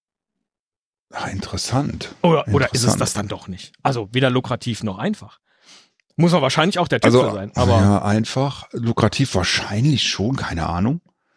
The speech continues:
Speaker 2: Ich muss
Speaker 1: Aber
Speaker 2: immer an den Fanny van Dannen Song denken. "Haben Sie schon mal einen Toten angefasst?" <laughs>
Speaker 1: Oh, hast du?
Speaker 2: Äh, ja.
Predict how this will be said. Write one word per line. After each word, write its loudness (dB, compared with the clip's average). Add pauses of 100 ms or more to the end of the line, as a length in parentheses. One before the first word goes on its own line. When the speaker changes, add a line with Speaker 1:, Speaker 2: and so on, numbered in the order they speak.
(160)
Speaker 2:
Ich -6
muss 2
Speaker 1:
Aber 2
Speaker 2:
immer 6
an 0
den 2
Fanny 2
van 2
Dannen 2
Song -2
denken. -4
"Haben -4
Sie -6
schon -4
mal -2
einen -4
Toten -6
angefasst?" -8 (240)
<laughs> -4
Speaker 1:
Oh, 6
hast 2
du? 2 (1000)
Speaker 2:
Äh, 4
ja. 2